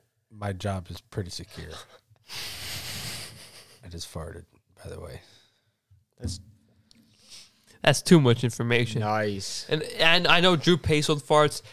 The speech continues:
Speaker 3: and if he really re-, let one loose, we're about to be gassed out in here. So <laughs> we better end the episode on this. So, Cade, thank you for coming. Hope you enjoyed your time here.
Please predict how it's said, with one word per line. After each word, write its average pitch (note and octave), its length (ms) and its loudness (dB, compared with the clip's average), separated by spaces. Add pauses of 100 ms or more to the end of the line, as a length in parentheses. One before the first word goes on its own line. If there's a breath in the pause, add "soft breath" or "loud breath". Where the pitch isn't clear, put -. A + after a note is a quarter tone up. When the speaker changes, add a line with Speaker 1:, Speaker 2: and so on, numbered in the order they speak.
(140 soft breath)
Speaker 3:
and C#3+ 180 6
if C3+ 200 -2
he D3+ 180 0
really D3 260 2
re-, C3+ 160 0
let C3 320 2
one C#3 240 0
loose, C3+ 320 -2 (240 soft breath)
we're C3+ 160 0
about C3 280 2
to - 40 -16
be B2+ 100 -4
gassed B2 500 0
out A#2+ 200 0
in A#2+ 60 -10
here. A#2 300 -4 (240 loud breath)
So C#3 380 6 (100)
<laughs> G3+ 140 -6
we D#3 80 6
better D3 280 8
end C#3 160 4
the C3 100 2
episode B2+ 420 0
on B2+ 180 0
this. B2+ 360 -4 (720)
So, - 480 2 (640)
Cade, A#2+ 340 -2 (220)
thank B2 240 4
you C#3+ 60 2
for B2+ 120 0
coming. B2+ 360 -2 (680)
Hope A#2+ 200 -6
you A#2 80 -2
enjoyed D#3 260 -6
your A#2+ 80 -8
time A2+ 260 -8
here. A#2+ 280 -8